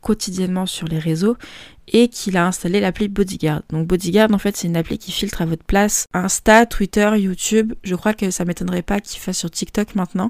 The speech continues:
Mais en tout cas, c'est les trois que, les trois, quatre que je me souviens vraiment bien. Et ça m'a sauvé la vie parce qu'en fait, dernièrement, j'ai eu l'exemple, c'est que pareil, j'ai été mis dans la sauce sur une photo que j'ai postée. Et en fait, j'ai su que j'étais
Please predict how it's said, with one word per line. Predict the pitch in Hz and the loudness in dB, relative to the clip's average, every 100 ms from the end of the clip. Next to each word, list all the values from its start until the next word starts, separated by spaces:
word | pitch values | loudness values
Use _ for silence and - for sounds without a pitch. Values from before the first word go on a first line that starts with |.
| - | -4
Mais | 180 | -4
en | |
tout | 175 | -4
cas, | 175 208 | -4 -2
c'est | - | 0
les | 180 | -2
trois | - 202 | 0 -2
que, | 202 190 | -2 -2
les | 170 160 | 0 -2
trois, | - 190 | -2 -2
quatre | 202 | -4
que | - 190 | -4 -6
je | 180 | -6
me | |
souviens | 170 - 175 175 170 - | -6 -8 -4 -2 -2 -4
vraiment | - 175 190 190 | -6 -2 -2 0
bien. | 175 180 - - - - - | 0 -2 -6 -14 -20 -20 0
Et | 202 220 | 2 4
ça | 214 | 4
m'a | 185 | 4
sauvé | 170 214 220 | 4 6 8
la | 233 202 | 8 6
vie | 202 226 | 2 -2
parce | 202 - | -2 -2
qu'en | 175 165 | 0 0
fait, | 190 214 - - | 2 0 -2 -2
dernièrement, | - 190 202 185 190 226 | 2 4 4 4 4 4
j'ai | 196 | 4
eu | 170 | 2
l'exemple, | 165 180 175 190 233 | 2 0 0 0 -2
c'est | - 175 | -4 -6
que | 170 | -8
pareil, | - 165 180 | -6 -2 -2
j'ai | 190 175 | -2 -4
été | 175 170 | -4 -4
mis | |
dans | 185 | -4
la | 170 160 | -2 -2
sauce | - 190 - | -4 -6 -6
sur | - 165 | -6 -6
une | 156 | -6
photo | - 156 180 | -6 -6 -8
que | - | -8
j'ai | 170 | -8
postée. | 151 160 - 170 208 | -6 -6 -4 -4 0
Et | 208 220 | 4 4
en | 196 175 | 4 4
fait, | 202 220 - - | 4 2 -4 -6
j'ai | 165 165 160 | 0 2 2
su | 156 - - 269 | 0 -2 2 2
que | 247 - 180 | 2 0 0
j'étais | 175 165 - 165 160 | 0 -2 0 2 0